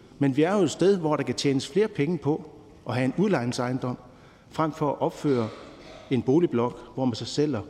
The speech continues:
lejlighederne som ejerlejligheder. Så der er altså noget, der indikerer, at fortjenesterne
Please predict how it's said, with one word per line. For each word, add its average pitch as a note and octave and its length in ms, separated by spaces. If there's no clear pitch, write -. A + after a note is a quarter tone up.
lejlighederne A2 640
som - 220
ejerlejligheder. F#2+ 640
Så - 140
der C3+ 60
er C#3 60
altså C3 160
noget, G3 160
der F3+ 60
indikerer, D3 480
at - 600
fortjenesterne B2+ 800